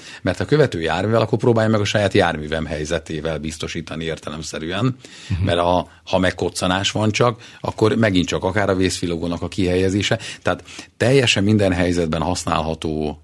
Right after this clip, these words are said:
megoldás ide sem lehet. Egyszerűen föl kell találni magát úgy az embernek, hogy abba a megfelelő távolság tényleg olyan legyen,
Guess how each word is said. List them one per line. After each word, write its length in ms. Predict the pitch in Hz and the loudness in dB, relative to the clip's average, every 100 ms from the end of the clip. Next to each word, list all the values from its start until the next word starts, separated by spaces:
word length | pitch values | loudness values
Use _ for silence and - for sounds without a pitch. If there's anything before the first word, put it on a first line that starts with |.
| - | -4
megoldás 720 | 92 95 90 82 82 85 - | -2 0 0 0 0 -2 -4
ide 240 | 113 104 | 0 0
sem 260 | 82 - 62 | 0 -2 -6
lehet. 400 | 71 101 143 - - - | -2 0 0 -2 -14 -6
Egyszerűen 360 | 90 - 95 | -2 0 0
föl 240 | 95 127 123 | 2 4 4
kell 160 | 76 | 2
találni 260 | - 87 82 | 0 -2 0
magát 340 | 82 82 73 | -2 -2 -2
úgy 160 | 107 82 | -4 -4
az 120 | 73 | -4
embernek, 680 | 90 104 113 127 139 - - - | -2 0 2 2 0 -4 -16 -2
hogy 140 | 90 | 0
abba 320 | 90 95 - | 2 2 2
a 60 | 98 | 0
megfelelő 420 | 117 - 98 90 | -2 -2 -4 -2
távolság 500 | 98 92 90 92 82 | 0 0 0 -2 -2
tényleg 260 | 131 104 80 | 0 0 0
olyan 220 | 82 80 | 0 0
legyen, 420 | 85 90 113 131 | 0 2 2 2